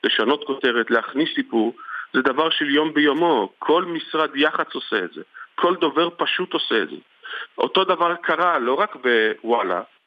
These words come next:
אלא אותו דבר קרה במעריב, אותו דבר קרה ב-, בעיתונים אחרים.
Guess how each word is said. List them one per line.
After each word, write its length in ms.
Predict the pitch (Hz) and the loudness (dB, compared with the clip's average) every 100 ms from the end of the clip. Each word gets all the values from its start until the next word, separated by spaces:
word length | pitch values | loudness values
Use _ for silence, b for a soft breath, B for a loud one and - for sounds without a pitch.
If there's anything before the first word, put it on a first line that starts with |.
| _ 117 | _ 0
אלא 100 | 131 | 2
אותו 220 | 131 170 | 2 0
דבר 220 | 160 170 | 2 0
קרה 260 | 160 139 139 | 0 -2 0
במעריב, 580 | 131 120 110 127 131 127 - B B | 0 0 0 2 0 -2 -8 B B
אותו 200 | - 160 143 | 0 2 2
דבר 140 | 135 | 0
קרה 320 | 123 127 127 131 | 0 0 0 2
ב-, 40 | 123 120 - | 2 2 0
בעיתונים 420 | 127 120 127 139 127 | -2 0 2 2 2
אחרים. 420 | - 127 156 | 2 2 2